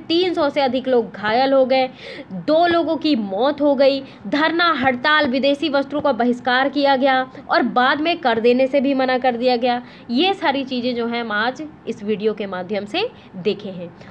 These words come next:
और अगले पार्ट में हम देखेंगे लोगों ने आंदोलन को कैसे लिया, सविनय अवज्ञा आंदोलन का क्या हुआ, इसके बारे में हम डिटेल वे में स्टडी करेंगे। तो कैसा लगा मेरा ये वीडियो, ज़रूर आप मुझे कमेंट बॉक्स में बताएं। गाइस, चैनल को सब्सक्राइब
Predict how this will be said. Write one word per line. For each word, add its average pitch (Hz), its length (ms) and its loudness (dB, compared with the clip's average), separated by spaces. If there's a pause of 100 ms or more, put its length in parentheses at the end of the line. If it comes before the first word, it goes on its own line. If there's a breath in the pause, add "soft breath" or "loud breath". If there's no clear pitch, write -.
(160 loud breath)
और 208 200 -4
अगले 262 240 0
पार्ट 339 280 2
में 349 120 -2
हम 320 160 -2
देखेंगे 359 460 -2 (240 loud breath)
लोगों 349 500 4
ने 381 200 0 (140)
आंदोलन 269 520 2
को 349 180 0 (100)
कैसे 233 400 0
लिया, 247 440 0 (580 loud breath)
सविनय 349 380 0 (100)
अवज्ञा 262 600 2
आंदोलन 240 800 0
का 262 160 0
क्या 247 240 -2 (160)
हुआ, 226 280 0 (280)
इसके 277 300 -4
बारे 214 280 0
में 233 140 -2
हम 320 260 -4
डिटेल 339 420 0
वे 240 120 0
में 208 180 -8
स्टडी 247 440 -2 (320)
करेंगे। 175 380 -2 (360 loud breath)
तो 240 80 2
कैसा 285 360 0
लगा 359 220 2
मेरा 349 180 0
ये 359 160 0
वीडियो, 339 420 2 (260 loud breath)
ज़रूर 262 360 2
आप 330 180 0
मुझे 330 180 -2
कमेंट 339 300 -2
बॉक्स 339 220 -2
में 330 80 -4
बताएं। 349 360 0
गाइस, 285 240 2
चैनल 403 240 -2
को 440 140 0
सब्सक्राइब 359 560 -2